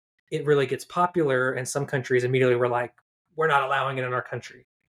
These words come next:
and just kinda shut it down and put a ban on it till we figure out how it's handling data. And a lot of people, I think, again, even people in that country said, "No, like, we want this. This is a powerful tool. We want access to it."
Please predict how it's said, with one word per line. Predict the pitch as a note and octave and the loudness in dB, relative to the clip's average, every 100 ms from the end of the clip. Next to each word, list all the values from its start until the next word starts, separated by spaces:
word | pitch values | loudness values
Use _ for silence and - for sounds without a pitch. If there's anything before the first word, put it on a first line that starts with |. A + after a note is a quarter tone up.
| _ _ _ _ | _ _ _ _
and | - | -8
just | B2+ - | -6 -4
kinda | B2 | -4
shut | G#2+ - C3+ | -4 -2 0
it | B2+ | 0
down | B2+ A#2+ | -2 -2
and | |
put | A#2 | -4
a | C3 | -4
ban | B2+ A#2+ | -2 -2
on | A#2+ A#2+ | -4 -8
it | - - | -10 -2
till | D#3+ | -2
we | |
figure | D3+ D3+ C#3 | 0 0 2
out | B2+ C3 | 2 0
how | C3+ | -4
it's | B2+ - | -8 -8
handling | - C#3 B2+ B2 A#2+ | -6 -4 -4 -4 -4
data. | B2+ A#2+ B2 - - _ _ _ _ _ _ - | -2 -2 -2 -8 -14 _ _ _ _ _ _ -4
And | C3+ B2+ B2 A#2+ - - _ - | 0 0 0 -4 -10 -12 _ -4
a | C3 | 0
lot | B2 C3+ | 2 2
of | C#3 | 2
people, | - G#3+ A#3 B2+ B2 F#3+ - | -2 -4 0 0 0 -2 -6
I | B2+ | -6
think, | - - | -4 -6
again, | C3 D3+ F3+ C#3 | -2 2 4 2
even | C3+ C3+ | 0 -4
people | - D3+ C#3 | -4 2 2
in | C3 | 2
that | B2 | -2
country | G3 G#3 C3+ | -4 -4 -6
said, | - B2+ B2+ - _ _ _ D#3 | -4 -6 -6 -14 _ _ _ 0
"No, | F3 C3 - - | 0 0 -8 -8
like, | C3 - | -8 -6
we | C#3 | -6
want | C3+ D3+ D#3 | -2 -2 -2
this. | C3+ B2 - | -10 -20 -12
This | C3+ | -10
is | B2+ | -8
a | B2+ | -8
powerful | - C#3 D3 - B2+ | -2 0 0 -2 -8
tool. | - D#3+ D#3 D#3 - _ | -2 0 0 -2 -10 _
We | C3+ | -4
want | B2+ C#3+ D3 | -2 0 0
access | C#3 - C#3+ B2+ | 0 -2 -8 -8
to | - C3+ | -8 -4
it." | C3+ C3+ | -4 -4